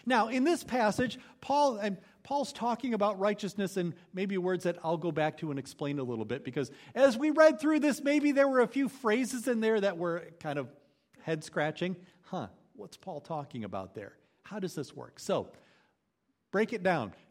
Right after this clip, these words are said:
Two kinds of righteousness that Paul is talking about in Romans ten. Two kinds of righteousness. He lays one of them out that we saw in verse five. Moses writes about the righteousness that is by the law.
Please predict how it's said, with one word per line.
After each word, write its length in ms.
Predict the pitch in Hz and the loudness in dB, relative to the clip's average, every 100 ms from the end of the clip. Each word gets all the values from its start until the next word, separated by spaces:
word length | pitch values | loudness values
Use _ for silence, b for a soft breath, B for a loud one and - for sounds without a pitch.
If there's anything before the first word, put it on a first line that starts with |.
| - | -8
Two 260 | - 359 | 4 4
kinds 440 | 359 - 320 302 277 | 4 2 2 4 2
of 120 | 226 | 0
righteousness 640 | 247 247 247 226 220 190 | 2 2 0 0 -2 0
that 200 | 214 196 | 0 -2
Paul 300 | - 226 220 | -2 0 2
is 100 | 202 | 0
talking 420 | 202 208 185 196 165 | 0 -2 -2 -2 -2
about 320 | 151 143 160 | 0 0 -2
in 120 | 147 | -4
Romans 360 | 156 147 139 - | -2 -2 -6 -4
ten. 260 | 131 92 - b b - | -4 -4 -10 b b -14
Two 300 | - 311 330 | -2 2 2
kinds 420 | 320 254 247 202 | 0 -4 -2 0
of 100 | 214 | 0
righteousness. 800 | 196 185 - 151 - 117 - - _ b b | 0 -2 0 -6 -6 -14 -14 -20 _ b b
He 120 | - | -4
lays 300 | 240 277 262 | 2 4 4
one 200 | 220 277 | 2 2
of 120 | 302 190 | 2 2
them 160 | 160 | 2
out 220 | 139 147 | 2 0
that 120 | 208 208 | -2 -4
we 80 | |
saw 220 | 208 208 196 | -2 -2 -2
in 80 | |
verse 220 | 175 190 - | -2 -6 -4
five. 320 | 202 135 95 B B B | -2 -2 -4 B B B
Moses 580 | 185 262 339 269 302 214 | 2 4 6 4 0 0
writes 380 | 262 294 294 277 | 2 2 2 2
about 420 | 226 190 214 170 | 4 4 2 -2
the 80 | 220 | 2
righteousness 760 | 262 320 320 330 - 311 - | 4 4 2 -2 0 -2 0
that 200 | 254 233 | 0 2
is 140 | 254 | 0
by 380 | 160 190 180 196 | 0 2 2 2
the 120 | 185 | 0
law. 580 | 190 196 196 170 107 - | 0 2 4 4 0 -4